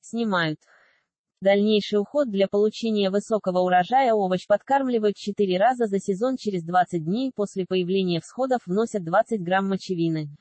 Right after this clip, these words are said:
десять грамм сульфата калия, растворённых в десять литров воды. Расход средства: один литр, один квадратный метр. Спустя каждые три-четыре недели применяют водный раствор коровяка или птичьего помёта, час десять минут,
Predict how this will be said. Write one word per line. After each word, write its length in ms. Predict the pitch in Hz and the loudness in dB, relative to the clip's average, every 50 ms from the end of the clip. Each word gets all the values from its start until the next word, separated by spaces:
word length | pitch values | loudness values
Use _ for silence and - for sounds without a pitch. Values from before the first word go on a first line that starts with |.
| _ _ _ _ _ _ _ _ _ _ _ - | _ _ _ _ _ _ _ _ _ _ _ -14
десять 400 | 190 196 214 214 - 214 202 175 | -6 0 0 0 0 0 -4 -2
грамм 280 | 170 196 220 226 208 | 0 2 2 2 2
сульфата 560 | - - 208 202 190 - - 254 269 - 240 - | 0 -2 -4 -4 -2 0 0 0 2 2 -2 -2
калия, 460 | - 208 196 190 180 175 170 160 156 - | 0 2 2 2 2 2 0 -2 -4 -4
растворённых 800 | 175 185 185 - - 196 196 190 220 262 277 277 254 247 - | -4 -4 -4 -4 0 0 0 2 2 0 0 0 -2 -4 -4
в 80 | 180 170 | -8 -6
десять 340 | 190 233 247 - 233 - - | -4 -4 -4 -4 -6 -6 -4
литров 380 | 190 208 214 - 220 208 - | -4 -4 -2 -2 -4 -4 0
воды. 380 | 180 185 180 165 165 160 156 147 147 _ _ _ _ _ - | 2 2 2 2 2 -2 -4 -4 -10 _ _ _ _ _ -4
Расход 400 | - 190 190 - - - 208 190 | 0 0 0 0 -2 -2 -2 -2
средства: 640 | _ - 233 247 277 285 _ _ - 208 190 175 165 - | _ -4 -4 -2 -2 -2 _ _ -4 0 0 0 0 0
один 340 | - 190 185 180 202 202 190 | -2 -2 0 2 0 0 2
литр, 360 | 185 220 262 - - 262 226 _ | 2 0 -2 -2 -4 -6 -6 _
один 360 | - 185 190 180 233 277 277 | 0 0 0 0 -2 -4 -4
квадратный 560 | - 220 208 185 175 190 208 214 - 208 202 190 | 0 2 0 2 4 4 2 2 2 0 0 0
метр. 340 | 175 170 170 - - 156 160 _ _ _ _ _ _ | 0 0 -2 -2 -6 -12 -12 _ _ _ _ _ _
Спустя 460 | _ - _ - 214 - - - 220 | _ -16 _ -4 -4 -2 2 2 2
каждые 460 | 208 - 233 226 214 190 202 208 202 190 | 2 4 4 4 4 4 2 0 2 2
три-четыре 560 | 208 214 214 - 226 220 - 220 208 196 190 | 0 -4 -4 -4 -6 -2 0 2 2 2 2
недели 500 | 185 190 190 180 214 262 285 269 233 208 | 0 0 -2 -2 -2 -2 0 0 0 -2
применяют 540 | - 202 202 202 214 226 233 240 240 220 - | 0 0 0 2 2 0 0 0 0 -2 -2
водный 340 | 190 202 214 196 185 185 185 | -2 0 0 0 2 0 2
раствор 440 | 180 180 - - - 214 208 190 - | 2 0 0 -2 -2 -2 -2 -2 0
коровяка 580 | - 185 175 175 175 185 185 - - 262 269 | -2 0 0 2 2 0 -2 0 0 -2 0
или 220 | 254 226 208 196 190 | 0 0 0 0 -2
птичьего 500 | _ - 233 226 - - 208 190 180 175 | _ -8 -10 -10 -4 -4 -2 -2 -2 0
помёта, 500 | - 180 180 185 208 233 - 226 214 190 _ | 0 0 0 2 0 -2 2 2 2 2 _
час 240 | - - 226 226 202 | -2 0 0 0 0
десять 380 | 180 190 208 208 - 202 - - | 0 -2 -2 -2 -2 -4 -6 -2
минут, 320 | 180 180 185 214 254 - | -2 -2 0 -2 -4 -4